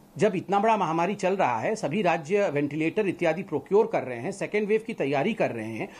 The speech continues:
और सेकेंड वेव आ गया है, उसके बाद भी क्या आपने वेंटिलेटर की कोई ऑर्डर की?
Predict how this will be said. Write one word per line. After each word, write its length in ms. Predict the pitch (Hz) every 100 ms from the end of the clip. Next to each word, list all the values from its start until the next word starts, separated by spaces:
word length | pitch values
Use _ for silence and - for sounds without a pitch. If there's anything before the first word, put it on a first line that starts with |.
| -
और 80 | 214
सेकेंड 320 | 208 220 247
वेव 140 | 262
आ 240 | - 185 220
गया 220 | 160 139
है, 100 | 180
उसके 340 | - - -
बाद 260 | 160 156 185
भी 140 | 185
क्या 180 | 254 247
आपने 260 | 220 220 226
वेंटिलेटर 520 | 175 175 202 202 220
की 120 | 233
कोई 160 | 240 220
ऑर्डर 260 | 170 208
की? 240 | 214 320